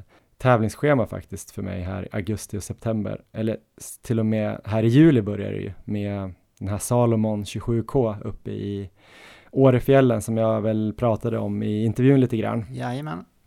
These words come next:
Speaker 1: Jag ska ju springa, ja, vad blir det? Det är ju inte en halvmara, f-, för det är ju tjugosju kilometer. Men det är tjugosju kilometer, elvahundrafemtio höjdmeter. Tre toppar ska man väl upp på.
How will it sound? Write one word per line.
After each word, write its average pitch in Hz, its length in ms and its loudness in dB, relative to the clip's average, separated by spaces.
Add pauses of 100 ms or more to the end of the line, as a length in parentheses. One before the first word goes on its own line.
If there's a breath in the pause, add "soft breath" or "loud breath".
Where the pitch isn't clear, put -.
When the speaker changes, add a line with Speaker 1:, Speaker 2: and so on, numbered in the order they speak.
(260)
Speaker 1:
Jag - 80 -20
ska - 120 -12
ju 120 60 -4
springa, 110 600 -2 (360 soft breath)
ja, 113 220 -2
vad 107 140 0
blir 117 200 4
det? 107 100 2
Det 110 60 4
är 127 40 8
ju 131 40 8
inte 131 160 4
en 139 60 2
halvmara, 120 720 4
f-, - 160 -20 (380)
för 113 140 -6
det 110 60 -2
är 117 80 2
ju 113 120 2
tjugosju 113 400 -2
kilometer. 110 500 -8
Men 113 120 0
det 123 60 4
är - 20 0
tjugosju 143 300 2
kilometer, 135 640 2
elvahundrafemtio 120 1300 -2
höjdmeter. 110 680 -2 (440)
Tre 131 240 2
toppar 131 360 0
ska 123 160 -2
man 123 140 4
väl 117 80 2
upp 113 160 -2
på. 117 220 -4